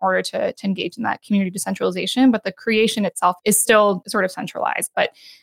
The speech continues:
again, I think that the, the importance here, right, because we can look in Web two and be like, "Yeah, that sounds like Web two. It's, like, centralized content creation." And I'm like, "A hundred percent." Imagine if, like, for the Times,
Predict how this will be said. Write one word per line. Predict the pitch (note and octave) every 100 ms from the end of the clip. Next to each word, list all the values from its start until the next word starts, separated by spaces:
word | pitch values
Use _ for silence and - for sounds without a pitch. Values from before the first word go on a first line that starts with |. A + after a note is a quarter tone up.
| _
again, | A#3+ C#4
I | C4
think | C4+ E4+
that | F4+
the, | B3+ A3 G3 - _ _ _
the | A#3 A3+
importance | A3 E4+ C4 A#3+
here, | - G#3 G3 G3
right, | A3+ F3+
because | G3+ A#3
we | A3+
can | A#3 C4+
look | D#4+
in | D#4+
Web | B3 A3
two | -
and | A3+ G3+
be |
like, | G3 G3+
"Yeah, | F4+ F#4+
that | D#4 D4+
sounds | D#4 D#4
like | D4 C#4+
Web | C4
two. | - D#4
It's, | A#3 C#4+
like, | G3
centralized | - A3 A3 G#3+ G3+
content | - B3+ G#3+ G3+
creation." | F3+ F3+ -
And | -
I'm | G3
like, | G3+ G3 _ _ _ -
"A | D#4+
hundred | E4 D4+
percent." | C#4+ E4 B3+ F#3 - _ _
Imagine | A#3+ A#3 B3 C4
if, | A#3+ A#3+
like, | G#3+ G3+ - _
for | -
the | G#3
Times, | G3+ D4 C#4+ A#3 G3+ G3